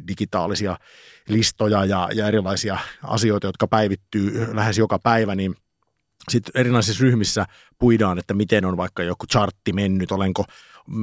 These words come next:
onko mulla mennyt biisit hyvin vai huonosti. Ja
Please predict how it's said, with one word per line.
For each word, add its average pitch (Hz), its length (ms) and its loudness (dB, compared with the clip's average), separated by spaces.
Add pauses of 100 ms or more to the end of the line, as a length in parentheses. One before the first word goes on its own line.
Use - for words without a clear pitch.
(100)
onko 107 200 2
mulla 107 220 2
mennyt 101 220 0
biisit 107 360 2
hyvin 113 220 2
vai 98 160 2
huonosti. 104 500 0
Ja 90 120 0